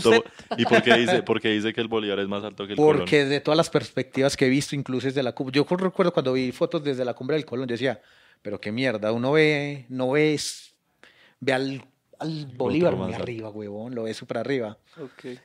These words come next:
Speaker 3: El problema es que el Bolívar es súper técnico y aparte lo aislado que está,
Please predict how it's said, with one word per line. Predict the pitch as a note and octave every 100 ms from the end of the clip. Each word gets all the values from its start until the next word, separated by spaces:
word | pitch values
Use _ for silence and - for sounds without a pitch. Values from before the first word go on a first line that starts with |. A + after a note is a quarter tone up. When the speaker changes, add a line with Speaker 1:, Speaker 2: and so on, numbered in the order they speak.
| _ _
Speaker 3:
El | - E3
problema | F3 E3 D#3+
es | -
que | F3+
el |
Bolívar | F3 D#3 D#3+ D3 C3
es | -
súper | - - B2 G#2
técnico | - D3+ D#3+ D#3 D#3 C3+
y |
aparte | A2 A2+ - C3
lo |
aislado | B2+ B2 B2+ B2
que | C3+
está, | - B2 B2 B2